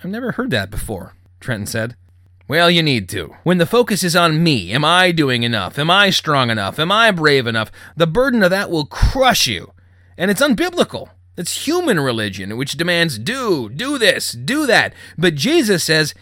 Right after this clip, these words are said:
'It's done.' Jesus said, 'Take my yoke upon you. My yoke is easy and my burden is light.'" "Yeah, but, I mean, Stephen Branding quoted the Bible, like, a lot," Trent said.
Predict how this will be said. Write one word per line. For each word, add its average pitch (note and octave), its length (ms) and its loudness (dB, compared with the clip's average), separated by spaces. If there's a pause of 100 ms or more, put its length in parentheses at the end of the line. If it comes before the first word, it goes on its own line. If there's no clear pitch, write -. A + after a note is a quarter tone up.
(120)
'It's A2+ 200 -8
done.' G#2 420 -4 (420)
Jesus F#3+ 420 0
said, A#2 260 -2 (120)
'Take G#3+ 320 -2
my C#3+ 160 -4
yoke C3+ 420 0
upon D3+ 480 0
you. G#2+ 140 -4
My A#2 160 -2
yoke D3 320 -4
is A2 160 -8 (180)
easy C#3+ 480 -6
and G2 100 -6
my G#2 120 -6
burden A2 500 -4
is - 160 -12
light.'" G2+ 640 -10 (880)
"Yeah, G#3 300 0
but, F#3 220 0 (240)
I D#3 80 -10
mean, F3+ 100 -2
Stephen G3 480 -2
Branding C#3+ 500 0
quoted D#3+ 320 0
the B2 100 -4
Bible, A#2+ 540 -2
like, A2 280 -4 (360)
a B2+ 120 -6
lot," A#2 480 -4 (640)
Trent G#2 280 -6
said. G2 280 -8